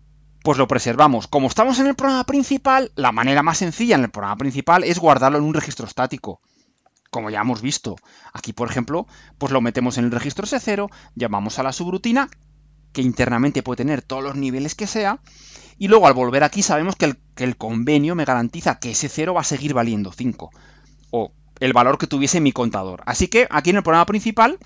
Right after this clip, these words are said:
como tenemos los registros estáticos, pues aquí no hace falta crear la pila, salvo que, <laughs> que necesitemos utilizar mucha más memoria, ¿no?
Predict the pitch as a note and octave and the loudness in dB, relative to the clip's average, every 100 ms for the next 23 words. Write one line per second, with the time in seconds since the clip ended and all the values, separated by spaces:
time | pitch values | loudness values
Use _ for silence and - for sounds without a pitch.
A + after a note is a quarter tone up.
0 | - _ _ _ _ _ _ _ - - | -20 _ _ _ _ _ _ _ -20 -10
1 | - C3 C3 D3 E3+ D#3+ C#3 D#3 F3 F3+ | -4 -2 2 2 2 0 -2 -4 -6 -2
2 | A3 A#3+ A3+ D#4 - C#3 - E3+ F3 E3 | 0 0 -4 -6 -4 -6 -4 -4 -4 -2
3 | D3+ C#3+ C3+ C3 A2 G2+ A3 A2+ F2+ - | -2 -2 0 0 0 -2 -2 -2 -4 -16
4 | - - - D3+ D3 D3+ - - - E3 | -20 -12 2 4 6 4 4 -4 0 0
5 | - C3+ - - B2 - B2 A#2 G2+ A#2 | 0 -6 -4 -2 -2 -2 -6 -8 -6 -4
6 | B2 A#2 G#2+ G#2 F#2+ - - - - - | -2 -2 -4 -6 -10 -18 -20 -20 -20 -14
7 | C3+ C3 B2+ G#2 G#2+ G2+ G2+ - - - | -10 -8 -6 -4 -4 -4 -8 -18 -20 -20
8 | - _ C#3 C3+ B2+ B2 A#2+ A2 G#2 F#2+ | -20 _ -6 -2 0 0 0 -2 -4 -6
9 | A2+ | -8